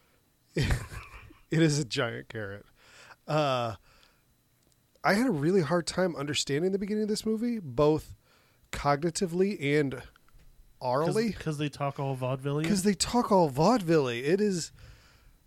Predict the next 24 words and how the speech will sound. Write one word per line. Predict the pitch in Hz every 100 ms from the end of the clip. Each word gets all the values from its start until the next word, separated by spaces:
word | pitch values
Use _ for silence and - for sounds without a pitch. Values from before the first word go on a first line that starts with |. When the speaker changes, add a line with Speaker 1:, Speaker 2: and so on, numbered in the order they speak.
| _ _ _ _
Speaker 1:
hardcore | - - 180 247 190 - 170 214 151
vaudeville, | 127 190 185 135 120 110
man. | 113 127 170
Like | 156 123 120 - - - -
Speaker 2:
Okay, | 139 147 127 131
I'm, | 147 175 180 _ _ - - - - -
I'm | 143 156
going | 160 170 170 170
to | - 156 151 147 143 139 131 - _
give | 147 135
you | 147 139
a | 131
little | 131 139 139
bit | 139
of | 135
a | 127
secret. | - 131 - 190 - _ -
Speaker 1:
Okay. | 143 165 - _ _ _ - _
Speaker 2:
Um, | 151 135 131 127 120 120 123 - _ _ - - _
sometimes | - - 165 156 180 180 165
what | 165
I | 165 147
do | 135 139 160
when | 160 143 139 135 131